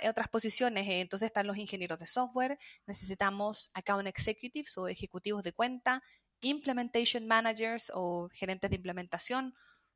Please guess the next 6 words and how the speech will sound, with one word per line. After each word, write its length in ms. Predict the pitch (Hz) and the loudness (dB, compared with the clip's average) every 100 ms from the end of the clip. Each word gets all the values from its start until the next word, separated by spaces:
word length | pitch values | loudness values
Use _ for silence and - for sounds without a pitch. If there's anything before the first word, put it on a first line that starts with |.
| _ - | _ -2
product 340 | 254 262 262 | 4 4 4
managers 600 | 247 254 254 247 254 254 - | 4 4 4 2 2 0 2
o 260 | 196 190 - | 0 0 -2
gerentes 640 | 196 196 202 - 220 185 | 2 2 2 0 -2 0
de 360 | 185 185 185 - | 2 4 2 2
producto, 640 | 190 196 294 - 302 339 | 0 2 0 0 -2 -2